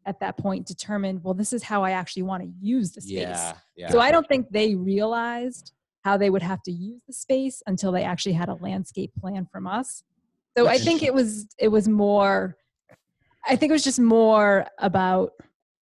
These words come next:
Speaker 1: a way to get out of the house that wasn't needed the way the architect had originally designed it, because the client then changed how they were gonna use that space.
Speaker 3: But I guess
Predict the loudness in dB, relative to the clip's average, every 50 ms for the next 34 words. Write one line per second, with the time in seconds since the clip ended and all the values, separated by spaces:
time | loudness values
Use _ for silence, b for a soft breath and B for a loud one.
0 | _ _ 0 2 4 4 6 6 4 4 4 4 4 4 2 2 0 0 0 -2
1 | -2 -2 0 0 0 -2 -2 -4 -8 -8 -10 -10 -14 _ _ _ _ _ _ _
2 | _ _ _ -8 -4 -2 0 0 0 0 -2 -4 -6 _ _ -20 -10 -4 -2 0
3 | 0 0 -2 -4 -4 -4 -6 -8 -8 -10 -10 -12 _ _ _ _ _ _ _ _
4 | -14 -8 -4 -2 -2 2 4 4 4 4 4 0 -4 -8 -8 -6 -4 -2 -2 -2
5 | -2 -2 -4 -4 -6 -6 -10 -12 -12 -14 -12 -10 -8 -6 -6 -6 -6 -6 -6 -8
6 | -8 -8 -8 -8 -8 -8 -6 -6 -6 -4 -4 -4 -2 -2 -4 -4 -6 -10 _ _
7 | -14 -12 -8 -8 -8 -8 -8 -12 -16 -14 -12 -10 -8 -6 -6 -6 -8 -8 -10 -14
8 | -20 _ _ _ _ _ _ _ _ _ _ _ _ -4 -2 -2 0 0 -2 -2
9 | -2 -2 -2 -2 -2 -4 -4 -6 -6 -6 -8 -8 -10 _ _ _ -4 -4 -2 -2
10 | -2 -4 -4 -6 -8 -10 -10 -12 -10 -10 -12 -12 -12 -10 -10 -10 -10 -10 -12 -12
11 | -14 -16 -16 _ _ _ -6 -4 -4 -4 -2 -2 -4 -4 -4 -4 -6 -10